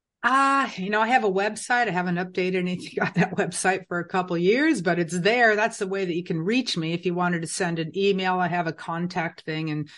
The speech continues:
you know, a-, any emails will get to me there. And, um,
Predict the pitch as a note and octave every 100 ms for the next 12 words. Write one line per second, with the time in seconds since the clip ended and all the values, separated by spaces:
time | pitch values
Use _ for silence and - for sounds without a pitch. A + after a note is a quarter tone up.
0 | - - _ E3 D#3+ D3+ D3+ C#3 E3 F3
1 | F3 F3+ F3 F#3 F#3+ F3+ F3+ F3 E3 E3+
2 | E3 - E3+ E3 D#3+ G3+ G3+ G3 G3 F#3+
3 | E3+ E3 E3 D#3+ D#3 D3+ D3 D3+